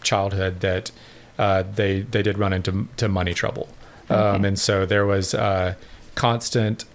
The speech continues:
Speaker 1: arguments and,
Speaker 2: Mm.
Speaker 1: you know, uh, things being said in front of each other, you know, and it was both of their faults and, uh, you know, these arguments and discussions that were happening, but they were happening in front of me and my sister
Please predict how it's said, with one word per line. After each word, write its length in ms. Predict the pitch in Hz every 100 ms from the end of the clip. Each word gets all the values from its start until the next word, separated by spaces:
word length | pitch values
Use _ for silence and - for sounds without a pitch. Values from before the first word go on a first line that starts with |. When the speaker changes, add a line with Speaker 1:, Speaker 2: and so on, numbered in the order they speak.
| -
Speaker 1:
arguments 680 | 143 143 135 135 127 123 -
and, 340 | 101 95 92
Speaker 2:
Mm. 360 | - 190 190 185
Speaker 1:
you 120 | 180
know, 280 | 117 101 95 - - - -
uh, 400 | - 104 95 95 -
things 380 | - - 135 117
being 220 | 127 117
said 280 | 113 120 110
in 100 | 110
front 220 | - 110
of 280 | 101 98 - -
each 240 | - 117 -
other, 280 | 104 104 104
you 160 | 98
know, 220 | 95 92
and 260 | 95 95 104
it 100 | 113
was 120 | 107
both 220 | - 101 -
of 60 |
their 120 | 101
faults 460 | 98 95 92 95 -
and, 220 | 92 90 - - - -
uh, 60 | 120
you 140 | 113
know, 100 | 101
these 180 | 95 98
arguments 420 | - 101 98 101
and 60 | 107
discussions 520 | 101 104 95 98 92
that 100 | 107
were 60 | 98
happening, 480 | 101 101 98 92 92
but 240 | 92 95 - - -
they 80 | 110
were 60 |
happening 320 | 107 104 104 92
in 60 |
front 200 | 90 92
of 140 | 92 101
me 180 | 92
and 140 | 92 90
my 100 | 92
sister 500 | - 98 - 107